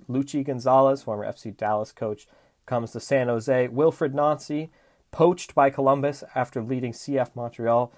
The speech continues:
to s-, second place finish in the Eastern Conference last season. Both these coaches lost in week one in disappointing fashion. San Jose blew a late lead to Atlanta United.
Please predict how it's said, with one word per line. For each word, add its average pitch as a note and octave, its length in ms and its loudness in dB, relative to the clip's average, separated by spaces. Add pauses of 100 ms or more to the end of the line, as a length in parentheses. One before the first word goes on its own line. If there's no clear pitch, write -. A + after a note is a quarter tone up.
(220)
to - 60 -12
s-, - 320 -10
second D#3+ 420 -2
place D3 320 -2
finish C3+ 440 -6
in B2+ 120 -8
the A#2 140 -10
Eastern C3 360 -8
Conference A#2 600 -6 (160)
last G#2+ 340 -4
season. A2 460 -8 (500)
Both G#3 220 8
these G3+ 160 -8
coaches F#3+ 420 -2
lost D3 380 4
in C#3+ 140 -4
week C#3 200 -6
one C3+ 440 2
in A#2+ 100 -8
disappointing A#2+ 520 -6
fashion. C3+ 580 -2
San A2+ 240 -4
Jose A2+ 400 0 (360)
blew B2 200 -2
a - 20 0
late A#2+ 320 -2
lead A#2+ 320 -6
to A2 120 -6
Atlanta G#2+ 320 -4
United. A#2+ 520 -2